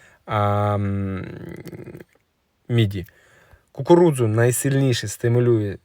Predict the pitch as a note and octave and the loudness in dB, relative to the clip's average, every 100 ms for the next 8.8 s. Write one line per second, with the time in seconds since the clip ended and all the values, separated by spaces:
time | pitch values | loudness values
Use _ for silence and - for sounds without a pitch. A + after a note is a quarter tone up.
0 | _ _ C3+ A#2 B2 - A#2 A2 A#2 D#3 | _ _ -8 -2 -2 0 -4 -2 -2 -2
1 | D3 - - A#2 G2+ - A2 G#2 - G2+ | -2 -10 -2 0 0 -4 -6 -4 -2 -2
2 | F#2 F#2 G#2 - A2 G#2+ C#3 E3 D3 A2 | -2 -8 -8 -6 -4 -2 -2 -2 -2 -2
3 | G#2 A#2+ B2+ A2 - - A2+ G#2 G#2 A#2 | 0 0 0 -2 -6 -10 -6 -4 -2 -4
4 | B2+ C3 _ - _ _ _ - D3 D3 | -4 -10 _ -20 _ _ _ 4 4 6
5 | D3 C#3+ - _ _ _ _ _ _ - | 2 0 -8 _ _ _ _ _ _ -6
6 | - B2+ B2 C3+ C#3 A#2 - _ _ _ | 4 6 6 4 0 -4 -8 _ _ _
7 | _ _ - B2 A2+ G#2+ G#2 A2 A2+ C#3 | _ _ 4 6 8 4 0 0 0 0
8 | D3+ _ - A2 A2+ G#2 F#2+ | -2 _ -10 -2 0 0 -4